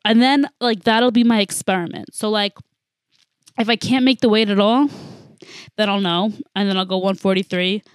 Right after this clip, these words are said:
for West Coast trials. And if I make the weight,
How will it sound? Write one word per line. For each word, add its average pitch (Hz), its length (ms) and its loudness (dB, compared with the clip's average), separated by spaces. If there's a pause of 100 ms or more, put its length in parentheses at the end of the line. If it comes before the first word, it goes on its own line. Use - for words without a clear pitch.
(520)
for 220 140 -2
West 180 260 -2
Coast 190 220 -2
trials. 180 480 -2 (720)
And 240 200 0
if 233 140 0 (160)
I 233 760 2 (580)
make 240 260 4
the 269 100 4
weight, 240 440 4